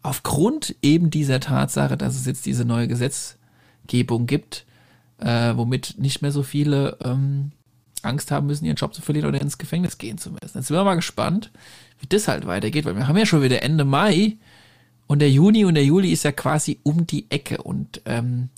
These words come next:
da bin ich einfach mal wirklich gespannt, was da dabei dann rauskommt.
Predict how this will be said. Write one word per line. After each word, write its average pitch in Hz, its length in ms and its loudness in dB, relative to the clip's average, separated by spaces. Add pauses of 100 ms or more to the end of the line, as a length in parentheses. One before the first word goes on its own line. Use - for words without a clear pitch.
(560)
da - 100 -2
bin 151 140 0
ich - 80 -8
einfach 135 160 0
mal 127 100 2
wirklich 165 240 0
gespannt, - 360 -4
was 156 200 -4
da 185 220 0
dabei 160 260 -2
dann 147 160 0
rauskommt. - 640 -8